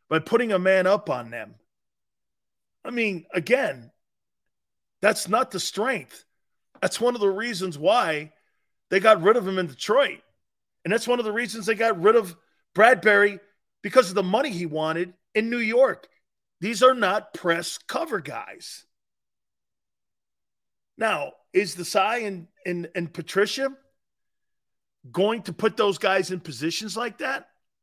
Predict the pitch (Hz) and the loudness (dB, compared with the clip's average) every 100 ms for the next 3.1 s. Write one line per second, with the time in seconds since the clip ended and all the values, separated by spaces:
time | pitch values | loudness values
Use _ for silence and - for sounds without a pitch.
0 | _ _ _ _ _ _ _ _ _ _ | _ _ _ _ _ _ _ _ _ _
1 | _ _ _ _ _ 151 160 - 226 220 | _ _ _ _ _ -6 -6 -4 -4 -4
2 | 220 202 160 135 - 220 269 262 285 277 | -4 -4 -6 -6 -4 -4 -4 -4 -4 -4
3 | 233 | -10